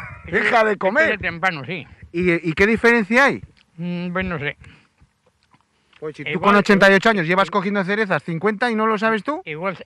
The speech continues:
Speaker 2: igual sabe mejor las tardías que estas.
Speaker 1: Las, la, ¿esta tiene más dulzor o menos?
Speaker 2: No, tiene más, la, la tardía tiene más. Yo
Speaker 1: Y el
Speaker 2: creo, ¿eh?
Speaker 1: Y se vende distinto.
Speaker 2: Sí, hombre, claro.
Speaker 1: ¿Por qué es tan buena esta cereza que los, la gente del País Vasco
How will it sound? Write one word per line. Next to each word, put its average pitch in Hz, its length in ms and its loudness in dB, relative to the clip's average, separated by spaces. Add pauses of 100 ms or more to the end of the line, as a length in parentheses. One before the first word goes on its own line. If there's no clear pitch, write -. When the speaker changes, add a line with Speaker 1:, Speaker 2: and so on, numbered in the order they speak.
Speaker 2:
igual 185 540 -2
sabe 175 200 0
mejor 160 260 -4
las 143 80 -6
tardías 143 380 -6
que 147 80 -10
estas. 123 260 -18 (520)
Speaker 1:
Las, 147 140 -20 (260)
la, 139 140 -6
¿esta 175 280 -4
tiene 220 220 -4
más 214 160 0
dulzor 214 340 0
o 196 80 0
menos? 143 340 -6
Speaker 2:
No, 165 220 -4 (320)
tiene 175 220 -4
más, 185 180 -6
la, 156 260 -2
la 143 160 -6
tardía 175 340 -6
tiene 196 220 -4
más. 156 220 -8 (800)
Yo 180 140 -6
Speaker 1:
Y - 20 -8
el - 20 -12
Speaker 2:
creo, 151 360 -6
¿eh? 208 200 -2 (260)
Speaker 1:
Y 165 100 -18
se 160 180 -8
vende 170 220 -2
distinto. 143 540 -6 (140)
Speaker 2:
Sí, - 360 -8
hombre, 127 260 -4
claro. 131 380 -6 (300)
Speaker 1:
¿Por 160 240 -8
qué 220 120 -4
es 226 80 -6
tan 240 180 2
buena 240 160 2
esta 220 180 -4
cereza 214 320 -4
que 214 160 -6
los, 196 200 -6 (140)
la 185 120 -2
gente 208 240 -2
del 208 100 0
País 196 200 0
Vasco 190 460 -2